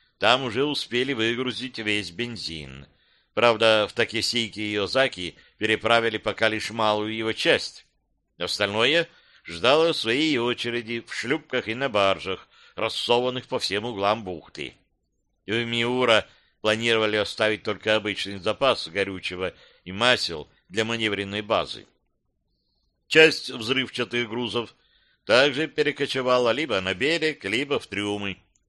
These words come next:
и на палубы барж, ботов, сайпанов. Не прекращалась передача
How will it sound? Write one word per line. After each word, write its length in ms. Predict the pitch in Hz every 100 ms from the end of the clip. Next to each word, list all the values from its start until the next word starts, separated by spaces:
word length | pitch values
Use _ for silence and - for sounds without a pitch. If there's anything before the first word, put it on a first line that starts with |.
| _ _
и 160 | 120
на 140 | 160 156
палубы 600 | - 104 113 117 113 98 _ _ _
барж, 580 | - 131 143 135 - 82
ботов, 680 | 80 123 131 - 117 - _ _ _ _
сайпанов. 840 | - 113 107 - 87 71 60 - - _ _ _ _ _
Не 140 | 107
прекращалась 880 | 110 113 95 113 101 127 117 107 -
передача 640 | - 107 107 117 117 107